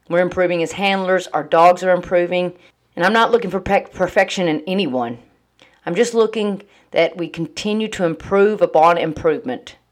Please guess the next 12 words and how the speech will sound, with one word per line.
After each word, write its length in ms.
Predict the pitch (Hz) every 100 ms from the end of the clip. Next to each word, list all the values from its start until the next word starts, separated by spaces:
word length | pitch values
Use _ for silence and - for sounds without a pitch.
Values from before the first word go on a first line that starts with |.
| _ -
And 100 | 170
we 80 | 165
continue 380 | 160 180 180 165
to 140 | 160
learn, 560 | 147 185 190 196 202 196 _ _ -
open 320 | 185 185 202
our 140 | 196
minds, 680 | 185 175 175 165 165 - - _ _ _ _ _
open 540 | 202 208 214 202 190 180
to 80 | -
communication, 880 | 185 185 175 180 160 156 170 160 156 _ _ _
respect 600 | 175 - - 208 233 -